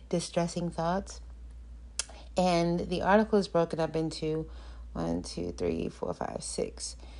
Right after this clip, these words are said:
six, uh, six segments. And one is physical techniques, followed by mental techniques, then soothing techniques.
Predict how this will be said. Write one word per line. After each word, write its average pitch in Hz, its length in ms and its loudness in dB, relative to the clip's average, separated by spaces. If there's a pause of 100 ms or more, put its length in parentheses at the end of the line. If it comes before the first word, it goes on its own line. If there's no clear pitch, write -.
(320)
six, - 760 6 (260)
uh, 185 680 0 (1300)
six - 400 -2 (440)
segments. 180 760 6 (800)
And 170 640 4 (120)
one 180 200 8
is 170 160 4
physical 214 440 8
techniques, 233 720 4 (640)
followed 185 340 6
by 165 160 8
mental 208 640 6 (100)
techniques, 233 800 6 (600)
then 170 360 6
soothing 208 800 6 (180)
techniques. 202 840 2